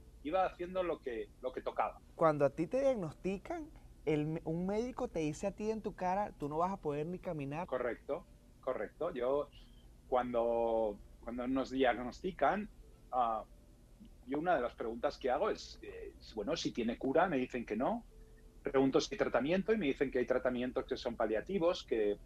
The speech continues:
Speaker 1: que funcionan a veces, otras veces no, que lo que hacen es,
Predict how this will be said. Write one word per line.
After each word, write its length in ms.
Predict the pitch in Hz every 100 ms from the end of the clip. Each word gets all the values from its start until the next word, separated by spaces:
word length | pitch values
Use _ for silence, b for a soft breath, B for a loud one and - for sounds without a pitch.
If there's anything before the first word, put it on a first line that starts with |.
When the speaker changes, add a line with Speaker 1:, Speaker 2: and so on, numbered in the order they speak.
| -
Speaker 1:
que 80 | 120
funcionan 500 | 113 - 135 127 120
a 60 |
veces, 320 | 123 120 120 123
otras 220 | 120 117
veces 260 | 113 110 -
no, 260 | 180 170 165
que 60 | 120
lo 120 | 113
que 100 | 135
hacen 240 | 135 131
es, 240 | 135 -